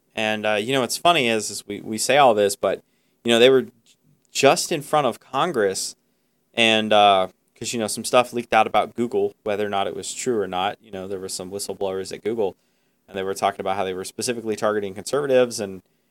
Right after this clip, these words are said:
they have video evidence of people at Google, you know, literally blatantly admitting that, you know, they, they don't like people with, you know, different opinions of their own, and that they wanna do something about it. And then,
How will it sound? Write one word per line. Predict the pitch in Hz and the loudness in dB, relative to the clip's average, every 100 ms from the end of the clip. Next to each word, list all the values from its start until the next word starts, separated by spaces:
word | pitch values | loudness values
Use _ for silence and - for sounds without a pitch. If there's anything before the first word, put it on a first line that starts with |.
| _ - | _ -2
they | |
have | 107 101 | 2 2
video | 127 131 123 | 2 2 4
evidence | 120 117 117 113 | 4 2 -2 -2
of | 104 95 | -6 -6
people | 127 113 - | -4 -4 4
at | 123 127 | 4 4
Google, | 123 143 139 113 117 _ | 2 2 4 4 2 _
you | 113 | -6
know, | 107 110 | -2 -2
literally | 104 117 120 120 123 117 - _ _ | 0 0 2 2 0 -4 -10 _ _
blatantly | 110 110 113 135 131 | 0 0 0 0 2
admitting | 131 131 160 147 131 120 | 2 4 4 4 2 2
that, | 107 104 - _ _ _ _ _ _ _ | 2 2 -4 _ _ _ _ _ _ _
you | 120 | -6
know, | 104 98 113 | -4 -4 -2
they, | 104 104 - _ - | 0 0 -4 _ -6
they | 98 | -2
don't | 107 | 0
like | 110 110 - | 2 0 -2
people | 120 131 123 | -2 2 4
with, | 117 113 - - _ _ | 4 2 -2 -20 _ _
you | 113 | -4
know, | 104 110 | -2 -2
different | 110 110 131 117 | -2 -2 0 -2
opinions | 135 165 135 123 110 | 0 0 0 -2 -6
of | 107 | -2
their | 110 127 | 0 2
own, | 147 127 151 147 _ _ _ _ _ _ _ | 2 0 -4 -14 _ _ _ _ _ _ _
and | - | -6
that | 107 104 | -4 0
they | 113 | 2
wanna | 120 113 | 2 -2
do | 123 | -4
something | 147 135 117 110 | -4 -4 -4 -4
about | 104 104 110 | 4 4 6
it. | 123 | 2
And | 104 | 0
then, | 110 110 110 | -2 -2 -6